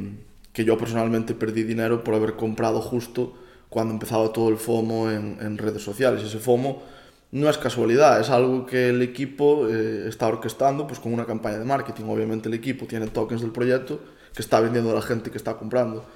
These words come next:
Y desde eso, pues, el precio no ha hecho más que caer.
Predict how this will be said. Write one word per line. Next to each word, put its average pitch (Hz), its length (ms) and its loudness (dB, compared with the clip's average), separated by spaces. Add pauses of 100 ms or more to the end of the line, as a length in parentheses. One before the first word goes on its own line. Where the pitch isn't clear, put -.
(300)
Y 117 60 -4
desde 113 260 2
eso, 120 220 2
pues, 113 140 -6
el 107 80 -4
precio 127 400 0 (180)
no 113 320 -2
ha 110 80 2
hecho 110 160 -4
más 110 160 -4
que 110 100 -8
caer. 120 340 2